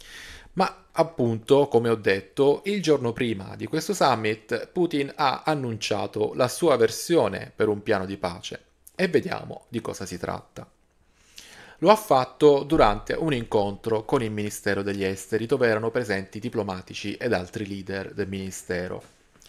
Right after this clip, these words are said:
Ha fatto questo lungo discorso in cui ha delineato questo piano di pace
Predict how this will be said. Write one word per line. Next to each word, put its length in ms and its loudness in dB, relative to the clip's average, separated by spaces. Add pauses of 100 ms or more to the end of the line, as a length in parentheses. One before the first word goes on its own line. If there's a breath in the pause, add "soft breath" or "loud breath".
(240 loud breath)
Ha 80 -10
fatto 320 2
questo 280 -2
lungo 300 0
discorso 540 -2
in 60 -4
cui 240 -2
ha 120 2
delineato 720 -4
questo 400 -6
piano 360 -4
di 140 -8
pace 480 2